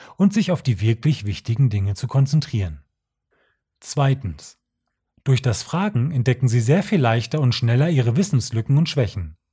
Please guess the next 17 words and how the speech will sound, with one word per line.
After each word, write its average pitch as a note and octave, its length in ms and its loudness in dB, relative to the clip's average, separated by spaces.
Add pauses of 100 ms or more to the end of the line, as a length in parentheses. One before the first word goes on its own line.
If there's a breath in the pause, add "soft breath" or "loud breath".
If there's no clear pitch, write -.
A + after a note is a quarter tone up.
(420)
Haben B2 260 4
Sie A#2 160 4
Wissenslücken C#3 580 2
entdeckt, A2 520 -2 (280 soft breath)
werden F3 420 4
Sie E3+ 140 2
auf B2+ 140 -2
die D3 120 -6
Antworten A#2+ 460 0
gespannt B2 380 0
sein. E2 360 -10 (580)
So G#3+ 240 2
erhält B2 300 2
das G#2 160 -2
Lesen G#2+ 340 0
einen D3+ 200 4
Sinn. G2 320 -2